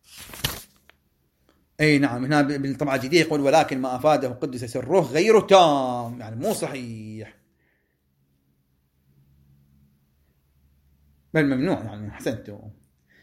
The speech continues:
زين، وهناك بالمباني ليش يقول؟ يقول: "لو ه-، تم هذه التقريبات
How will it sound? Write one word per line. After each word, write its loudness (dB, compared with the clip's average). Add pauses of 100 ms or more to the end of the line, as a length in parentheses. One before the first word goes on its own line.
(140)
زين، -10
وهناك 0
بالمباني 2
ليش -2
يقول؟ -4 (260)
يقول: -4
"لو 2
ه-، -4
تم -2
هذه -2
التقريبات -2